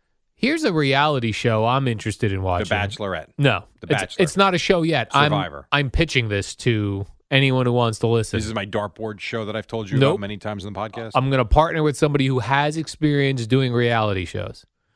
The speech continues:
Speaker 1: This is what I want cameras in this household. People Magazine did a feature on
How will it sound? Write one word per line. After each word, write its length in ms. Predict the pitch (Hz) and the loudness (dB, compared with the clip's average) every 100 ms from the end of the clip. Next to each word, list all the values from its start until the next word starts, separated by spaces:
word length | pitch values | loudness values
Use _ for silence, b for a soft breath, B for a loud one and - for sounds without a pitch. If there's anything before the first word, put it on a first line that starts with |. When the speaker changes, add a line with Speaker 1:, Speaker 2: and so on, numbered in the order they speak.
| _ - | _ 2
Speaker 1:
This 220 | 151 160 | 2 2
is 120 | 151 | 0
what 180 | 139 139 | 2 2
I 80 | 127 | 2
want 240 | 123 113 | 0 -2
cameras 460 | - 131 131 131 120 | 2 2 4 0 0
in 180 | 117 107 | -2 0
this 220 | 127 - | 0 0
household. 600 | - 107 98 - 87 - _ _ _ _ | -2 0 -2 -6 -8 -12 _ _ _ _
People 240 | - 160 156 | -2 0 2
Magazine 720 | 139 143 147 131 104 95 92 | 2 2 0 0 -2 -4 -4
did 220 | 95 95 | -4 -2
a 300 | 95 90 87 - | -2 -4 -6 -10
feature 540 | _ - 127 - 104 92 | _ -4 -2 0 0 0
on 240 | 87 90 | -2 -6